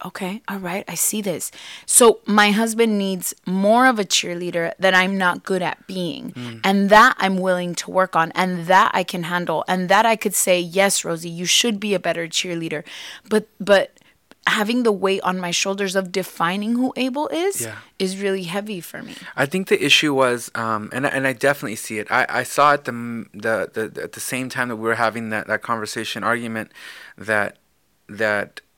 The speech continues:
Speaker 2: I, I was wrong as I, as it's coming out of my mouth. It, it just, it sounded wrong because I'm like, "Dude, I,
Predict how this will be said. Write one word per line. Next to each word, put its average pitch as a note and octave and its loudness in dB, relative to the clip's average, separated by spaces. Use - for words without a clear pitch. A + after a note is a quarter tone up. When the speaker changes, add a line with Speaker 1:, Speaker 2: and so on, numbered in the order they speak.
Speaker 2:
I, A#2+ 2
I B2 -2
was B2 -6
wrong C#3+ 6
as A2+ -2
I, A2+ 0
as A2 -4
it's A2 -12
coming C#3+ -4
out C3 0
of B2+ -4
my A#2+ 0
mouth. A#2+ 0
It, A#2 -10
it A#2 -10
just, A#2+ -8
it - -12
sounded C#3+ 2
wrong C3 6
because A#2+ -8
I'm A#2 -2
like, G#2+ -6
"Dude, A#2+ -8
I, G#2+ -2